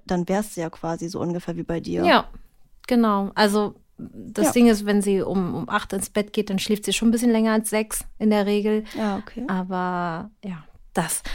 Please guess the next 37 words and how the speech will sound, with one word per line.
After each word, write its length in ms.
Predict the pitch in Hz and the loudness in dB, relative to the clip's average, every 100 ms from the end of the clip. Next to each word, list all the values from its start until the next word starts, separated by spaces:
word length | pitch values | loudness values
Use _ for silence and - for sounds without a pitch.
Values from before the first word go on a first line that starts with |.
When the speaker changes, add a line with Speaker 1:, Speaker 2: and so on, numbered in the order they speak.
| - | -8
Speaker 2:
es 100 | - | -2
ist 180 | - 269 | 2 4
jetzt 180 | 247 - | 4 4
auch 140 | 220 | 2
einfach 340 | - 226 240 220 | 4 4 6 4
so 100 | 208 | 4
eine 160 | 202 | 4
Daumenregel, 1080 | 190 190 220 254 208 175 180 185 196 214 - _ _ | 4 4 6 6 6 2 -2 0 0 0 -4 _ _
ähm, 600 | 196 190 185 185 180 - _ _ 220 | 0 2 0 -2 -4 -8 _ _ 2
nur 140 | 208 | 4
weil 100 | 202 | 4
ich 60 | 196 | 4
das 140 | 202 | 0
jetzt 140 | 196 - | 0 2
sage, 220 | 190 196 | 2 4
heißt 180 | 190 196 | 2 2
nicht, 160 | 185 | 0
dass 80 | 185 | 0
es 120 | 185 | -2
auch 140 | 185 180 - | -4 -6 4
immer 280 | 240 226 190 | 8 10 8
so 100 | 180 | 4
eintrifft. 840 | - 175 185 - - - - - | 0 0 -2 -4 -12 -14 -14 -8
Speaker 1:
Ja, 260 | 190 147 170 - | -6 -4 -6 -8
das 120 | - | -6
ist 200 | 208 - | -4 -2
immer, 200 | 185 175 | 0 2
muss 180 | 190 - | 2 2
man 120 | 202 | 2
individuell 600 | 202 196 185 175 175 160 | 6 4 4 0 0 0
betrachten. 380 | 175 220 - 190 | -2 -2 2 2
Speaker 2:
Genau, 120 | 180 | 4
Speaker 1:
Aber 200 | - 196 | 4 4
ich 80 | 208 | 0
Speaker 2:
ja. 60 | - | 4
Speaker 1:
finde 220 | 226 214 | 4 6
auch, 180 | - 196 | 4 4